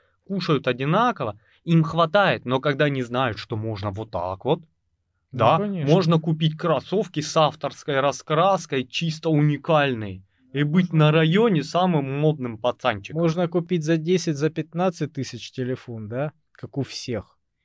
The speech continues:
Speaker 2: И он будет полностью обслуживать все твои вообще потребности с головой.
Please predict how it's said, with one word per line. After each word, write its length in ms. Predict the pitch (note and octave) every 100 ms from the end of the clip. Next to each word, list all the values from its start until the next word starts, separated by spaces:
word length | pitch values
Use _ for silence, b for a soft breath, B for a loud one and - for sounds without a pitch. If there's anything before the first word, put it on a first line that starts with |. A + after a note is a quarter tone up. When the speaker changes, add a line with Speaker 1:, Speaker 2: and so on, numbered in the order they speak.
| _ -
Speaker 2:
И 380 | G#3 D#3 D#3 D#3
он 200 | E3 D3+
будет 360 | D#3+ D#3 D3+
полностью 540 | - F3 D3+ C3 - C3+
обслуживать 460 | - D3 B2+ B2+ -
все 200 | - C3
твои 680 | A#2+ A2+ A2+ A2+ A2+ G#2
вообще 720 | G2 G2 G#2 G#2 G#2 A2 - C3
потребности 1000 | C3 - D3+ E3+ C3+ A#2 - G#2+ G2+
с 100 | G2
головой. 560 | A#2+ C3 B2+ B2 G#2 F2+